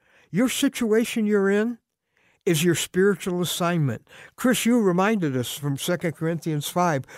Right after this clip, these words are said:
"We are Christ's ambassadors." Well, what's an ambassador? It's someone appointed by the highest authority there is to represent him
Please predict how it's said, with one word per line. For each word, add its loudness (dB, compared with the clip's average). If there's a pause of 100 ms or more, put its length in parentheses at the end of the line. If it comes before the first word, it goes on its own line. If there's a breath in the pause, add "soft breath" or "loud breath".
(140)
"We 4
are 2
Christ's 0
ambassadors." -4 (640)
Well, -10
what's -6
an 0
ambassador? -2 (180)
It's -4
someone 2
appointed 0
by 0
the 0
highest 0
authority 0
there 0
is -4 (500)
to 2
represent 0
him -2